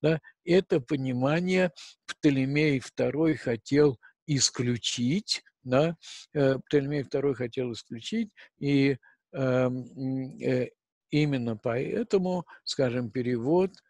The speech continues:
э, м, э, перевод, э, Торы,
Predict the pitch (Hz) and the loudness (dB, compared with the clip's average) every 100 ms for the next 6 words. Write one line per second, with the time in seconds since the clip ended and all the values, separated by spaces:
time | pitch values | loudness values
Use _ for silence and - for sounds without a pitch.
0 | _ _ 123 120 123 127 127 127 127 127 | _ _ 2 2 0 -6 -10 -8 -6 -4
1 | 127 123 123 120 113 127 123 143 135 - | -2 -2 -2 -4 -4 -4 0 2 2 -2
2 | - 127 123 123 117 - 156 165 180 | -4 -2 0 -4 -4 -2 0 0 -2